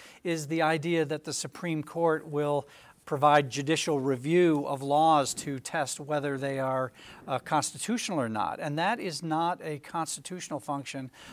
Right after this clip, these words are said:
of the Supreme Court. It's something that developed in the early eighteen hundreds. And in fact, so far from declaring the Sedition Act unconstitutional, you had a Supreme Court that was stocked with Federalists.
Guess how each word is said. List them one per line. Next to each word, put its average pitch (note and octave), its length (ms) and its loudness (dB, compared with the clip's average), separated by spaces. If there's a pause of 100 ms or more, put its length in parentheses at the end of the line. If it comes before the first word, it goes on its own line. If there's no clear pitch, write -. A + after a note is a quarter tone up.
of C#3 160 -6
the C3 80 -4
Supreme D3 400 -4
Court. F3 280 2
It's A#2+ 140 -8
something D3+ 360 -6
that C3 180 -6
developed C#3 540 0
in C3+ 100 -6
the C3+ 120 -6
early C#3 320 -4
eighteen C#3 480 -8 (300)
hundreds. D3+ 540 0
And D#3+ 240 -6
in D#3 100 -6
fact, D3+ 380 -2
so F#3 200 0
far E3 360 2
from C#3+ 320 -4 (400)
declaring D#3+ 500 2
the C#3+ 80 0
Sedition D3+ 480 -2
Act C#3 240 -2 (100)
unconstitutional, C#3+ 1200 -6 (280)
you D#3 180 -4
had D#3 180 -2
a D3 40 -2
Supreme E3 560 -8
Court F#3 520 -4
that D3 240 -4
was C#3+ 340 -8
stocked D#3 560 -2
with D3+ 140 -6
Federalists. C#3 840 -4